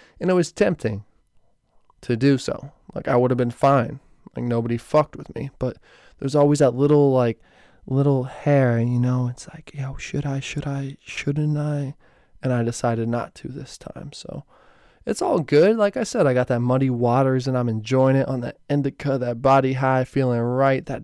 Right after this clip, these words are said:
dark, smelly, dank shit, man. And that's kinda that. Like, you also saw my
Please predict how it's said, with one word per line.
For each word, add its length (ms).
dark, 300
smelly, 680
dank 360
shit, 680
man. 440
And 200
that's 160
kinda 280
that. 340
Like, 240
you 180
also 220
saw 200
my 220